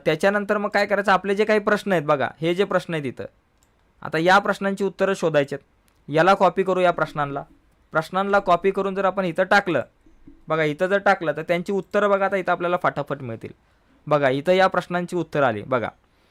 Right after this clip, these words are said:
पहिल्याचं उत्तर, दुसऱ्याचं उत्तर, सगळ्यांची उत्तर एकदम बरोबर आली.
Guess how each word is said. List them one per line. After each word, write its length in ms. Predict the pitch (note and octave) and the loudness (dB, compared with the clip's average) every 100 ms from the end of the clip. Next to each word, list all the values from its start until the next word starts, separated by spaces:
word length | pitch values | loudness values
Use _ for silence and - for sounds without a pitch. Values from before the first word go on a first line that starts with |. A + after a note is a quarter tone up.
| _ _ - | _ _ 0
पहिल्याचं 400 | D3 E3+ F3 F3+ | 2 4 2 0
उत्तर, 420 | E3 - E3 D#3+ | -2 2 2 2
दुसऱ्याचं 420 | D3+ D3+ E3 E3+ | -2 -2 -2 -2
उत्तर, 260 | E3 - D#3+ | -4 -2 -2
सगळ्यांची 440 | D#3+ F#3 A#3+ A#3 | -2 -2 -2 -2
उत्तर 180 | A3 A3 | -4 -2
एकदम 300 | G#3 A#3 A3 | 0 0 4
बरोबर 320 | F3+ D#3+ C#3+ | 6 6 4
आली. 160 | A2 | 0